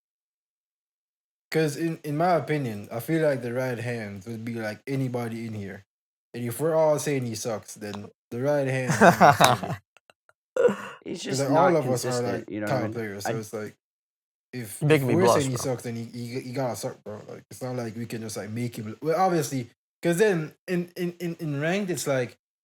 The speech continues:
Speaker 1: a lot of people don't know how to build units. Like, even before the podcast started, even Virgil was saying that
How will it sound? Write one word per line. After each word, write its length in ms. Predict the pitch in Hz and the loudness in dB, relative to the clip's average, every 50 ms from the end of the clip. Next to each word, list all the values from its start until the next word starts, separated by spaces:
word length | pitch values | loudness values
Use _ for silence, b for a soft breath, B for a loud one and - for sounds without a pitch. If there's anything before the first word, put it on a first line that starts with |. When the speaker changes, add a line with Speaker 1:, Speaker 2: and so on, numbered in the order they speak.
| _ _ _ - | _ _ _ -4
Speaker 1:
a 100 | 127 135 | 0 4
lot 140 | 151 165 160 | 6 6 6
of 100 | 143 - | 4 2
people 280 | 160 147 135 139 131 120 | 0 -2 -2 -2 -4 -4
don't 420 | 110 107 135 135 139 135 135 123 | -4 -2 0 0 0 0 -2 -4
know 160 | 127 127 123 | -4 -4 -4
how 220 | 113 110 117 117 113 | -4 -4 -4 -4 -6
to 120 | - 113 | -8 -10
build 320 | 107 107 123 120 113 107 | -10 -8 -6 -6 -8 -6
units. 380 | 110 117 117 113 110 104 - - | -8 -8 -8 -8 -10 -10 -8 -8
Like, 180 | 113 110 107 - _ _ _ - | -8 -8 -8 -10 _ _ _ -4
even 160 | 151 160 165 | -2 0 0
before 220 | 151 131 135 139 127 | 0 0 -2 -2 -4
the 80 | 120 | -4
podcast 380 | 101 127 127 123 120 123 117 107 | -4 -2 -4 -2 -2 -4 -6 -6
started, 280 | - 123 120 113 110 107 | -4 -4 -4 -4 -4 -6
even 180 | 123 131 131 | -6 -6 -4
Virgil 320 | 110 120 131 131 117 123 117 | -4 -2 -2 -4 -4 -4 -6
was 120 | 113 107 | -6 -6
saying 200 | - 120 113 113 | -8 -8 -8 -6
that 220 | 110 113 104 104 | -6 -6 -6 -8